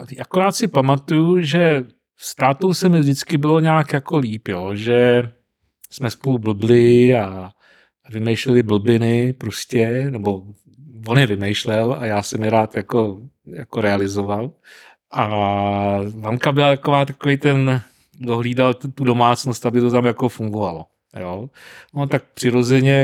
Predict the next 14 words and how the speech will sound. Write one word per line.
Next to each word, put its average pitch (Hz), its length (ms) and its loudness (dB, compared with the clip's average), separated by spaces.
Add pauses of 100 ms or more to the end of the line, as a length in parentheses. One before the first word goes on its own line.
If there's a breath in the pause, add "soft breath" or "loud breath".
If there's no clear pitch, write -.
s - 120 -12
tátou 117 320 0
jsme 123 220 0
blbli 113 380 2
a 131 60 4
když 127 120 0
potom 127 260 -4
přišla - 300 -2
mamka, 117 400 0
tak - 480 -4
jsme - 280 -6
museli 117 460 2 (320)
jít 127 180 -4
někam 120 500 -4